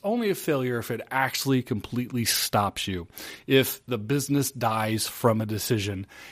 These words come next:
if your career takes a serious backseat or a backslide because of a single decision, if something you do actually eats all your money, all your time, the cre-, it kills the opportunity you had and puts you back at zero,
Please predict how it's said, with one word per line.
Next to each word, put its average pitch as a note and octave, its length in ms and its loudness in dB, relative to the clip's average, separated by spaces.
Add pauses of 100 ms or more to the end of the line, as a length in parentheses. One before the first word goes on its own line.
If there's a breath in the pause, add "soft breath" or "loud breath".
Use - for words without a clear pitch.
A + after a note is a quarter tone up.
if C3+ 360 4
your C3+ 260 4
career B2+ 600 2
takes B2+ 360 -2
a A2+ 100 -2
serious A2+ 540 -2
backseat A2+ 540 -2
or A2 80 -2
a G2+ 60 -6
backslide G#2+ 720 -4 (260 loud breath)
because B2+ 500 -2
of A2+ 240 -4
a A2 80 0
single A#2+ 360 -2
decision, G#2 520 -4 (240 soft breath)
if C3+ 180 0
something D3+ 440 4
you C#3+ 140 6
do A#2 360 4 (340 loud breath)
actually B2 540 8 (420 soft breath)
eats C3 240 4
all C#3+ 220 10
your D3+ 140 4
money, A#2 400 0
all B2+ 160 6
your C#3 120 6
time, A#2 580 2
the A2+ 140 -8 (200)
cre-, A#2+ 300 0
it B2+ 360 0
kills D#3 300 2
the C#3 160 0
opportunity C#3+ 600 -2
you D3 180 -2
had A2 360 0
and G#2 160 -10
puts - 280 -6
you E3 60 -4
back C3+ 280 -2
at A2 80 -4
zero, A2+ 540 0